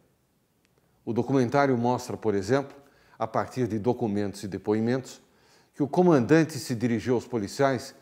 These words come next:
informando que aqueles que não estivessem à vontade poderiam se abster de participar nos fuzilamentos.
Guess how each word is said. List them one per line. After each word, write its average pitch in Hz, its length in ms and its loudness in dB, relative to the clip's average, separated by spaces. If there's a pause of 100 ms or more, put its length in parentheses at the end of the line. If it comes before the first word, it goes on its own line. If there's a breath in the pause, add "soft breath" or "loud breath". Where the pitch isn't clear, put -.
(300 soft breath)
informando 139 580 2
que 131 120 0
aqueles 175 400 2
que 175 80 -4
não 156 80 0
estivessem 123 580 -2
à 117 60 -4
vontade 110 680 0 (760 soft breath)
poderiam 151 460 6
se - 140 -2
abster - 680 2
de 101 80 -8
participar 104 600 -4
nos 98 160 -6
fuzilamentos. 87 800 -8